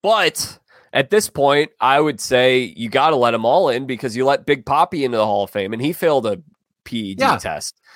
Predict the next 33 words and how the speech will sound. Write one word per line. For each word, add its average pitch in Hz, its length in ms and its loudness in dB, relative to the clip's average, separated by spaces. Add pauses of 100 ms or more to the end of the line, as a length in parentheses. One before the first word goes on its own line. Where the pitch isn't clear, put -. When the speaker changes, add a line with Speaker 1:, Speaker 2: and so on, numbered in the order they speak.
Speaker 1:
So 147 220 0
Speaker 2:
but 139 100 4
he - 60 -4
played 202 220 0
in 180 100 0
Boston. 160 580 -2 (460)
Speaker 1:
<laughs> - 460 0 (760)
Exactly. 110 640 -2 (360)
Um, 127 480 2 (280)
so - 160 -4
that's, 214 260 2
that's 196 300 0
neither 147 420 0
here 127 220 0
nor 110 160 2
there. 110 200 4
That's 127 220 2
a 123 40 -2
conversation 104 800 -2
in 95 180 -10
terms 104 200 -2
Speaker 2:
Yeah, 220 80 4
Speaker 1:
of - 60 0
Speaker 2:
of 98 80 -10
course. 107 260 -2
Speaker 1:
we, 123 60 0
we'll 131 100 4
have - 180 0
to 113 120 -2
have 107 220 -2
that 110 220 2
around 98 280 -6
the 95 240 -8